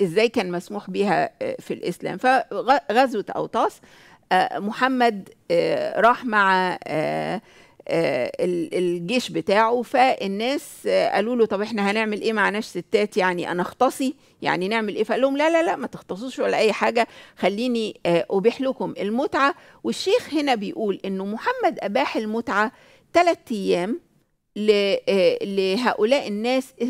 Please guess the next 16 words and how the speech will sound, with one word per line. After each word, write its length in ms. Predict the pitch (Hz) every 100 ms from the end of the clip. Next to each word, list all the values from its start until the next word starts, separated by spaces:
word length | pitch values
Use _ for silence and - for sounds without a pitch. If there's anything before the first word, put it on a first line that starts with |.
| 226
للاستمتاع 960 | 220 226 226 220 - 175 185 269 277 247
فقط، 360 | - 277 302 214
وده 160 | 208
كان 240 | 254 277 233
استثناء، 520 | 208 - 208 202 180 - - _ _ _ _ _ _ _ _
وبعدها 500 | 202 202 233 320 370
منعها، 460 | 214 185 160 185 - _ _ _ _ _ -
لأنه 520 | 214 247 269 262 247 - 214
الله 260 | 247 415
كان 200 | - 233
منعها 420 | 214 254 330 381
بس 200 | 254 -
هو 120 | 269 269
صرح 380 | 247 180 180
لهم 300 | 220 226 165
بيها. 280 | 175 - 170